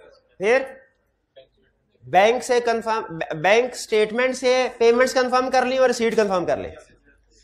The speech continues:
जो during the year new loan लिए हैं उनकी अप्रूवल भी ले ली और लोन एग्रीमेंट भी ले लिया। फिर लोन एग्रीमेंट को पढ़ा हर एक केस में,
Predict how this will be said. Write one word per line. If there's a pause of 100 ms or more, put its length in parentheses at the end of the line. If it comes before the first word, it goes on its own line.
(160)
जो
during
the
year
new
loan
लिए
हैं
उनकी
अप्रूवल
भी
ले
ली (460)
और
लोन
एग्रीमेंट
भी
ले
लिया। (1000)
फिर
लोन
एग्रीमेंट
को
पढ़ा
हर
एक
केस
में,